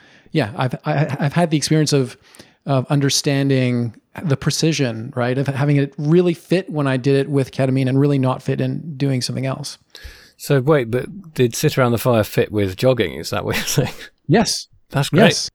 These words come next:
Speaker 2: I, um, I think it's, like, the, well, it was the entry point to the album. It was the first thing that we released from it.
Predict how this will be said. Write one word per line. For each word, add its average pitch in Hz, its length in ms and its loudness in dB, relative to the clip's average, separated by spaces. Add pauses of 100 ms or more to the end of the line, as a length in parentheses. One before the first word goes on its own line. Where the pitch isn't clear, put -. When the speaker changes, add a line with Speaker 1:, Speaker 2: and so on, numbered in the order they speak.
(120)
Speaker 2:
I, 104 340 0
um, 101 460 0
I 104 100 -4
think 156 420 2
it's, - 280 -2
like, 107 340 0
the, 98 420 0 (1080)
well, 127 120 2
it 156 60 4
was 135 120 2
the 123 100 4
entry 139 260 2
point 92 340 0
to 107 80 -10
the 101 100 0
album. 90 360 -2
It 82 80 -8
was 101 120 -12
the 98 100 -10
first 101 300 -4
thing 78 200 -6
that 67 160 -10
we 73 120 -8
released 76 380 -8
from 73 240 -10
it. 67 180 -14